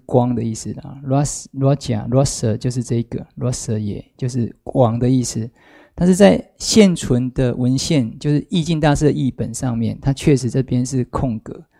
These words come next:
好像这个琉璃光是一个字，哦，这琉璃就比琉璃这个 Vaduya 这个，哦，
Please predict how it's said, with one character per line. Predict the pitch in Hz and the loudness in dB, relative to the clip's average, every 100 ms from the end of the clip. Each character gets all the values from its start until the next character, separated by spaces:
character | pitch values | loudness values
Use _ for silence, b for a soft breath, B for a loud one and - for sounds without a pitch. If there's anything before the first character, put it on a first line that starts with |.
| _ _ | _ _
好 | 127 | -2
像 | 131 156 | 2 4
这 | 147 151 | 6 4
个 | 135 120 - _ _ _ _ | 4 -2 -2 _ _ _ _
琉 | - 131 147 | 4 6 6
璃 | 147 131 - | 4 2 0
光 | - 139 139 | 4 6 6
是 | 139 139 | 0 -2
一 | 135 | -2
个 | 127 | -4
字， | - 131 107 - _ _ _ | -4 -6 -6 -10 _ _ _
哦， | - - _ _ _ _ | -20 -20 _ _ _ _
这 | 165 | 2
琉 | 147 139 143 | 6 6 8
璃 | 160 127 | 6 4
就 | 110 | 2
比 | 151 123 | -2 2
琉 | 120 | 4
璃 | 139 | 4
这 | 120 127 | 2 2
个 | 123 110 - - - | 0 -2 -6 -20 -8
Vaduya | 120 117 - 127 123 120 104 | -4 -4 0 2 2 2 -2
这 | 110 107 | -6 -8
个， | - | -8
哦， | 120 | -14